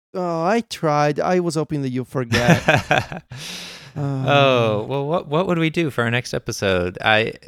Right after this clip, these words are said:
Speaker 2: and what would you do for the next two weeks? I mean, you gotta have something to do. So, I have a challenge for you that, <laughs> uh, if you were not on iPad O S, this challenge would be extremely cruel.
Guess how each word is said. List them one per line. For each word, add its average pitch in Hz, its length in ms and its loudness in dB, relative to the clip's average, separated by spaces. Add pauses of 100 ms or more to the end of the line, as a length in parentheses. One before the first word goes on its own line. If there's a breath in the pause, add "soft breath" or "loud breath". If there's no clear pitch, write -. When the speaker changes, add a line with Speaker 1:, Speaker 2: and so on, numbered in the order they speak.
(160)
Speaker 2:
and 127 120 0
what 185 140 6
would 196 100 2
you 180 100 2
do 190 160 2
for 160 120 0
the 139 80 0
next 127 240 -2
two 127 220 0
weeks? - 480 -4
I 101 80 -2
mean, 95 480 -2
you 127 180 -8
gotta 139 220 4
have 101 160 0
something 85 520 -4 (200)
to 92 80 -4
do. 80 420 -4
So, 110 380 4 (760)
I 123 380 4
have 139 180 0
a 156 40 -2
challenge 127 400 0
for 160 100 -2
you 104 420 2
that, 98 560 2 (160)
<laughs> 143 220 0 (840 loud breath)
uh, 101 420 2
if 120 240 -2
you 143 160 2
were 131 180 2
not 117 280 -2
on 123 140 -2
iPad 123 400 0
O 120 160 0
S, 117 220 0
this 113 200 -4
challenge 113 480 0
would 110 140 -4
be 110 220 0
extremely 127 880 0
cruel. 151 540 2